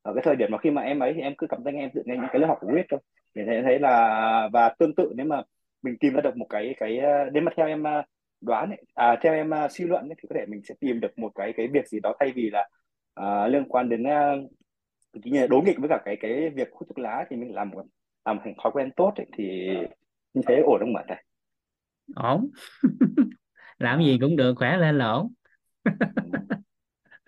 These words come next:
Speaker 1: À, nhưng về mặt
Speaker 2: Không,
Speaker 1: tinh
Speaker 2: không,
Speaker 1: thần là
Speaker 2: không
Speaker 1: tạm
Speaker 2: chấp
Speaker 1: thời
Speaker 2: vô
Speaker 1: là
Speaker 2: phương
Speaker 1: ok.
Speaker 2: pháp, chấp vô kết quả.
Speaker 1: À.
Speaker 2: Tại mỗi phương pháp á, thì có người có một phương pháp.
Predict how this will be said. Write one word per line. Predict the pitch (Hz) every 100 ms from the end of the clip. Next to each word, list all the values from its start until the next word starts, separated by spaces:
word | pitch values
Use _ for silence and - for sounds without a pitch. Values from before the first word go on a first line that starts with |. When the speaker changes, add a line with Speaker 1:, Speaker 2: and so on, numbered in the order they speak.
| _ _
Speaker 1:
À, | - 95 123
nhưng | 123
về | 120
mặt | 113
Speaker 2:
Không, | -
Speaker 1:
tinh | 127
Speaker 2:
không, | 151
Speaker 1:
thần | -
là | 160
Speaker 2:
không | 160
Speaker 1:
tạm |
Speaker 2:
chấp | 208
Speaker 1:
thời | 220
Speaker 2:
vô | 175
Speaker 1:
là | -
Speaker 2:
phương | 160
Speaker 1:
ok. | 160
Speaker 2:
pháp, | 202 240 - _ _ _ _
chấp | 175 175
vô | 143
kết | 175 170
quả. | 107 156 202 - _ _ _ _ _ _ _ _ _
Speaker 1:
À. | 90 90 85 85 85 82 - _ _ _
Speaker 2:
Tại | 117
mỗi | 120 113 165 175 165
phương | 156 151
pháp | 185 226
á, | 208 202
thì | 139 110
có | 170 170
người | 127 117 113
có | 151
một | 147 143
phương | 139
pháp. | 170